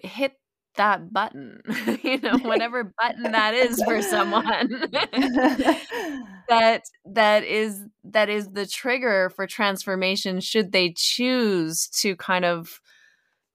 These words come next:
Speaker 1: go that, that route. And, and it is a choice. I mean, you're
Speaker 2: Mm.
Speaker 1: not, you know,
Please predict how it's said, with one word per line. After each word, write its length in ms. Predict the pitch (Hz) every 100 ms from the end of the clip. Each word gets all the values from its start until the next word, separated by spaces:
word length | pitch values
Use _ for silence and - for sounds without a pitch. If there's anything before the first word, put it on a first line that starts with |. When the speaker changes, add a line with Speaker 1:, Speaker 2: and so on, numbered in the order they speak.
| _
Speaker 1:
go 200 | - 185
that, 220 | 180 151 - - -
that 300 | 180 160 -
route. 520 | 175 233 160 - -
And, 280 | - 170 165 - - -
and 240 | 175 175
it 120 | 175
is 140 | 208 185
a 80 |
choice. 640 | 151 - 349 180 - - 156
I 40 |
mean, 180 | 151 156
you're 80 | 170
Speaker 2:
Mm. 40 | 170
Speaker 1:
not, 280 | 180 170 - _ _ _ -
you 160 | 196 175
know, 380 | 160 160 156